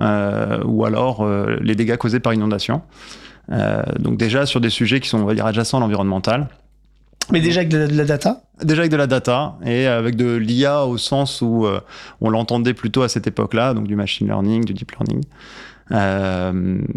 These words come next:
Speaker 1: et ensuite, avec une autre expérience assez structurante, euh, dans le financement de la transition agroécologique,
Speaker 2: Ouais.
Speaker 1: euh, où, euh, bah, il est question, il était question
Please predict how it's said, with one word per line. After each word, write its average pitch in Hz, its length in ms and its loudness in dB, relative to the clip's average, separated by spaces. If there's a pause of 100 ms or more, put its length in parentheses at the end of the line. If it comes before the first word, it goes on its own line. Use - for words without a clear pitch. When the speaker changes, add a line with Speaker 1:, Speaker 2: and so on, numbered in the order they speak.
(600)
Speaker 1:
et 139 180 2
ensuite, 156 520 0
avec 127 340 0
une 127 140 2
autre 143 160 0
expérience 135 580 0
assez 127 220 2
structurante, 135 840 0
euh, 113 240 2
dans 120 160 2
le 110 160 2
financement 135 580 0
de 135 60 2
la 117 80 2
transition 127 640 0
agroécologique, 107 880 0 (240)
Speaker 2:
Ouais. 156 180 2
Speaker 1:
euh, 101 360 0 (120)
où, 131 380 4
euh, 107 260 0
bah, 113 200 0
il 113 160 -2
est 113 80 -4
question, - 520 -2
il 120 60 2
était 113 160 0
question 131 540 -2